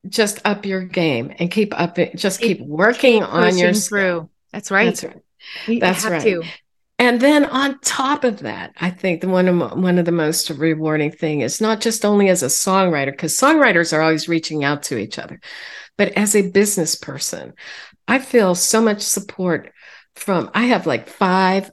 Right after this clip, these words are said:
Speaker 1: amazing women in my life that make me feel like I'm, I can fly. I'm like Superwoman. I could, I could fly over the, you know, the
Speaker 2: Yes.
Speaker 1: <laughs> the World Trade Center, and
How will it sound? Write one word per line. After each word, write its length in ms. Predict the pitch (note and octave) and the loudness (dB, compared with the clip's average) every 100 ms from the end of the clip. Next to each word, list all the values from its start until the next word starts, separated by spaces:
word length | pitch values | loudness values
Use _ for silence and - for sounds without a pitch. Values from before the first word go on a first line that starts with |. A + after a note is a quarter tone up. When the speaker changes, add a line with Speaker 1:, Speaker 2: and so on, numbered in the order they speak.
| - | -6
Speaker 1:
amazing 880 | D#3 D#3+ E3 E3 F3 F3 F3+ E3+ F3 | 0 2 4 6 4 2 -2 -4 -8
women 640 | D3+ F3 E3 E3 E3+ E3+ - - | 0 2 2 2 -2 -6 -6 -2
in 360 | E3+ E3 D#3+ | 0 0 -2
my 280 | D#3+ D#3+ D#3+ | -2 -2 -2
life 460 | D3 A2 F2+ - - - - - - | -2 -2 -4 -8 -20 -20 -18 -16 -2
that 300 | F#3 C#3+ E2+ | 0 0 0
make 500 | F3+ F#3+ G#3 G3+ - | 2 2 2 -4 -4
me 280 | F#3+ F3+ F3 | 0 0 0
feel 440 | - F#3+ F3 D#3+ | -2 0 0 0
like 480 | D3+ C3+ B2 - - _ - | 0 0 -2 -8 -16 _ 0
I'm, 260 | F3+ F#3 - | 0 0 0
I 160 | F3+ | -2
can 280 | G#3 A#3+ F3 | -2 -4 -4
fly. 560 | - - A#3 A3 A#3 A3+ | -6 2 4 6 4 2
I'm 140 | G#3+ A#3 | 2 2
like 240 | G3 G3+ | 2 2
Superwoman. 800 | - C4+ A#3+ G3 E3+ E3 F#3 G#3 - C#4 | 2 4 4 2 0 0 -2 -4 -10 -4
I 100 | A#3+ | -2
could, 400 | C4 B3 G#3 - - | 2 0 -2 -10 -2
I 80 | A#3 | 2
could 140 | A#3 | 2
fly 500 | G3+ B3 A3+ A#3+ A#3+ | 2 4 6 6 4
over 220 | A3+ A3+ A#3 | 4 4 4
the, 440 | G#3+ F#3 F3 G#3 | 4 4 2 -2
you 140 | A#3 | 0
know, 300 | G#3 F#3+ F#3+ | 0 0 0
the 320 | G3 F#3 F3 F3+ | -2 -2 0 0
Speaker 2:
Yes. 540 | A3 G#3 F#3+ - - D4 | 0 -2 -4 -10 -12 -12
Speaker 1:
<laughs> 100 | G#3+ | 0
the 640 | A#3+ B3+ B3+ - A#3 G#3 G3+ | 0 2 2 4 4 4 6
World 260 | C4 D4+ | 6 6
Trade 280 | - A#3 G#3 | 4 2 4
Center, 320 | G#3+ F3+ F3+ D4+ D#4 - - _ - | 2 2 0 -4 -10 -12 -16 _ -4
and 600 | G3+ G3+ G3+ G3 F#3 | 0 2 0 0 -4